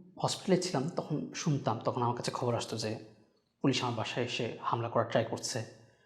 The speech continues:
দশ গাড়ি পুলিশ আসতো আমাকে ধরার জন্য। আমাকে না পেয়ে আমার স্যার এবং স্যারের ছেলে, তাদের, তাদেরকে ধরে নিয়ে যাওয়া হয়। আমরা বেশ কয়েকজন স্যারকে ধরে নিয়ে যাওয়া হয়।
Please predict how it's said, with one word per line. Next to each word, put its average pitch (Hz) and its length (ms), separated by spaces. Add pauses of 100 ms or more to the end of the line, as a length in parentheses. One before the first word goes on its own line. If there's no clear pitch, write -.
(160)
দশ 127 240
গাড়ি 123 100
পুলিশ 123 240
আসতো 120 200
আমাকে 120 120
ধরার 117 240
জন্য। - 480 (500)
আমাকে 135 260
না 131 260
পেয়ে 180 120
আমার 123 160
স্যার 160 260
এবং 135 180
স্যারের 117 280
ছেলে, 113 200
তাদের, 120 360
তাদেরকে 120 260
ধরে 107 160
নিয়ে 113 160
যাওয়া - 220
হয়। - 120 (480)
আমরা - 320
বেশ 143 200
কয়েকজন 131 260
স্যারকে 123 280
ধরে 113 180
নিয়ে 113 140
যাওয়া - 220
হয়। - 120